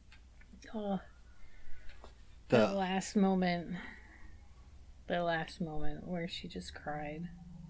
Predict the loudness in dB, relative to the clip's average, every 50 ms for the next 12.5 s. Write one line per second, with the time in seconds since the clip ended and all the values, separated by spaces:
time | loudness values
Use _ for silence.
0 | -10 -8 -8 -6 -6 -8 -8 -10 -6 0 4 4 4 4 2 -2 -6 -10 -14 -14
1 | -10 -6 -4 -2 -2 -4 -6 -8 -8 -6 -6 -6 -6 -8 -12 -14 -16 -18 -20 -20
2 | -20 -20 -16 -14 -12 -12 -12 -14 -18 -20 -20 -20 -20 -20 -20 -20 -20 -20 -18 -18
3 | -16 -16 -16 -16 -16 -16 -18 -20 -16 -14 -14 -12 -4 2 4 6 8 8 8 6
4 | 4 2 0 -2 -2 -2 -2 2 4 6 6 6 6 2 2 0 0 0 0 0
5 | -2 -4 -6 -4 -4 -4 -4 -4 -6 -8 -8 -8 -8 -12 -14 -16 -20 -20 -20 -20
6 | -20 -20 -18 -16 -16 -16 -16 -16 -18 -20 -20 -20 -20 -20 -20 -20 -18 -18 -18 -18
7 | -18 -18 -20 -20 -20 -20 -20 -20 -20 -20 -18 -18 -14 -10 -10 -8 -8 -6 -6 -6
8 | -6 -6 -6 -8 -8 -8 -8 -10 -12 -8 -4 -4 -2 -2 -2 -2 -2 -2 -2 -2
9 | -2 -4 -4 -2 -2 -2 0 0 -2 -2 -4 -6 -6 -6 -6 -6 -6 -8 -8 -10
10 | -10 -12 -14 -14 -12 -12 -10 -10 -8 -8 -8 -8 -6 -6 -6 -6 -6 -8 -8 -8
11 | -8 -6 -8 -8 -10 -12 -12 -12 -10 -8 -4 0 0 2 2 0 0 -4 -4 -6
12 | -8 -12 -18 -14 -10 -8 -6 -6 -4 -4